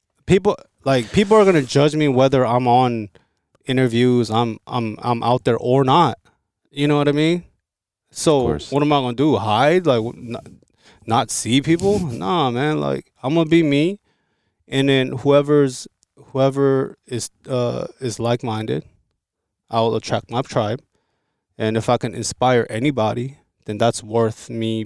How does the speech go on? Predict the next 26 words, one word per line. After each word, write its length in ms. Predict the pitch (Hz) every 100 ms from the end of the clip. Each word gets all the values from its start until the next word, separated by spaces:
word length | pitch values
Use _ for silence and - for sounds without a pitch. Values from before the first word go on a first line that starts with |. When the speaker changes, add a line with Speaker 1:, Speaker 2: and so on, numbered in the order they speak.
| -
Speaker 1:
putting 200 | 117 104
myself 320 | 104 - 139
out 160 | 180 -
there. 260 | 131 - _ _ _ _ _ _ _
You 120 | 123
know 80 | 120
what 100 | 120
I 40 |
mean? 220 | 123 131 139
If 120 | -
I 100 | 127
can 120 | 123
touch 260 | - 110 -
one 260 | 107 135
soul, 360 | 147 123 107 123 _ _ _
if 160 | 107 120
I 80 |
can 160 | 117 107
help 220 | 131 113 - -
one 260 | 120 131 131
person 340 | 131 120 120
get 200 | 110 113
through 160 | 117 110
a 40 |
hard 220 | 113 113
time 300 | 120 113 123